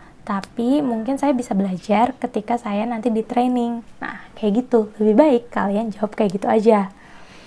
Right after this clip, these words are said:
Atau disusun dengan kata-kata yang lebih sopan seperti, "Mohon maaf, Bu, saya belum mengetahui tentang itu, tapi saya bersedia untuk belajar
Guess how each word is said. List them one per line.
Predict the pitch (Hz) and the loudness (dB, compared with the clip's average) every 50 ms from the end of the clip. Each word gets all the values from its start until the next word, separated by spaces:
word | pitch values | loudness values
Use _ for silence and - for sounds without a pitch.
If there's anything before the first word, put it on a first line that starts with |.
| - - - - - - - - - - - - - | -20 -20 -20 -20 -20 -20 -20 -20 -20 -20 -12 -6 -4
Atau | - 208 - 277 285 254 | -4 -2 0 2 2 2
disusun | 254 247 - - - - 262 262 | 0 -2 -6 -8 -8 -6 -4 -4
dengan | 254 226 220 226 220 | -4 -4 -6 -6 -6
kata-kata | - 214 - 214 - 208 - 233 | -6 -8 -8 -8 -8 -6 -6 -4
yang | 226 220 | -4 -4
lebih | 196 190 - | -6 -6 -6
sopan | - 208 202 - 202 202 202 208 | -6 -8 -6 -6 -6 -6 -6 -8
seperti, | 208 - - - - - - _ - - - - - - - - - - - | -10 -10 -8 -8 -8 -8 -10 _ -8 -6 -6 -8 -10 -14 -20 -20 -16 -8 -4
"Mohon | 226 220 214 214 214 | -2 -2 -2 -2 -4
maaf, | - - 269 254 - - | -4 -4 -6 -6 -6 -4
Bu, | 233 247 277 | -2 -2 -2
saya | 262 - - 226 240 254 254 | -2 0 2 4 6 6 6
belum | 240 202 202 208 208 208 | 4 4 2 2 2 2
mengetahui | 208 202 202 - 202 202 214 220 | 2 0 0 0 0 2 2 2
tentang | 220 214 202 196 202 | 0 0 0 0 0
itu, | 202 190 - - 220 254 | -2 -2 -2 -2 0 0
tapi | 254 - - - - 247 240 | 0 -2 -4 -4 -4 -6 -4
saya | - 226 220 226 233 220 | -4 -2 -2 0 0 0
bersedia | 202 233 226 - - 196 202 208 214 - - | -2 -2 -4 -2 -2 0 0 0 0 -2 -2
untuk | 247 233 208 202 - 233 - - - - - - - | -4 -4 -2 -2 -2 -2 -4 -6 -12 -18 -18 -12 0
belajar | - 202 214 208 214 208 202 202 - - 202 202 208 233 - - | 2 4 4 6 4 4 2 0 -2 -2 2 4 6 6 4 2